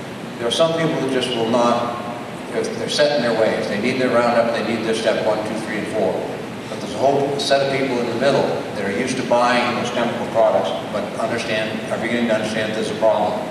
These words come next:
As you step outside, these are organic lawn fertilizers. These are all organic all the way down. It looks like a display of chemicals there, but, uh, this down here, ProGrow on the, on the left-hand side, is from North Country Organics. I think it's one of the finest,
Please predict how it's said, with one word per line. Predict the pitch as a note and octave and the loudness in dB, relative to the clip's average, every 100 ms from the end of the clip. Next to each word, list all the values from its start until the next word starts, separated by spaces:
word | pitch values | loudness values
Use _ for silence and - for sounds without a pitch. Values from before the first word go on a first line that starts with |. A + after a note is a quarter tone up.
| - - - - - | -6 -8 -8 -10 -8
As | - | -6
you | |
step | - C3+ | 2 4
outside, | - A#2+ A#2+ C3 B2+ B2 B2 | 6 4 4 4 4 4 4
these | B2 | 2
are | A#2 A2+ | 2 2
organic | A2+ A2+ A2+ A2+ | 4 4 4 4
lawn | A#2 A#2+ A#2+ | 4 4 2
fertilizers. | B2 A#2+ A#2 A#2 A#2+ A#2+ | 4 6 6 6 4 0
These | A#2+ - | -2 -2
are | A2+ A#2 | 4 8
all | C3 B2+ A#2+ | 8 6 4
organic | B2 B2+ A#2+ A2 | 4 4 2 2
all | G#2 G#2+ | 2 2
the | |
way | A2 | 2
down. | A2 G#2+ G#2+ G#2+ G#2 - - - - | 2 2 0 -2 -6 -8 -8 -10 -8
It | - | -6
looks | A2+ A#2 | 0 2
like | A2 | 2
a | G#2 | 2
display | G2+ - G#2+ A2 | 0 -2 2 4
of | A2+ A2 | 4 0
chemicals | - A#2 A2+ - G#2 | 2 2 4 2 0
there, | G2+ G#2 G2+ | 0 0 0
but, | G2+ - | 0 0
uh, | G2 - - - - - - - - - - | 0 0 0 -2 -6 -8 -10 -10 -10 -8 -4
this | A#2+ - | -2 2
down | B2 B2 | 4 4
here, | B2 B2 | 4 2
ProGrow | B2 C3 B2 A#2+ | 4 4 6 6
on | A#2+ A2+ A2+ A2 | 6 6 4 0
the, | G#2+ | 0
on | G#2 | 0
the | A2+ | 2
left-hand | A#2+ - A#2+ A#2 | 2 2 2 2
side, | A#2 A2 A2 A2 | 4 6 4 2
is | A2+ | -2
from | A2 A2 | -2 -2
North | G#2 G#2+ | 0 2
Country | A2+ A#2 | 2 2
Organics. | G#2+ - G#2+ A2+ A2+ A#2 - - - - - - - | -2 0 2 4 2 0 -6 -8 -8 -8 -10 -10 -4
I | G2 | -2
think | A2+ A2 | -2 -2
it's | A2 | -2
one | G#2+ | -2
of | |
the | G#2 | 0
finest, | A2 G#2 F#2+ | 2 2 0